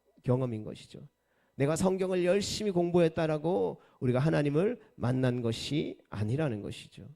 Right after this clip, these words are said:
신앙은 깊이 알려고 하면 할수록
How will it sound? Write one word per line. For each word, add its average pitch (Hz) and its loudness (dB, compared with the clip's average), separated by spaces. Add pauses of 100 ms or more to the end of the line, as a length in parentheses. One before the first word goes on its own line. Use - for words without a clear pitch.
(1600)
신앙은 160 4
깊이 165 0
알려고 156 4
하면 156 0
할수록 151 -2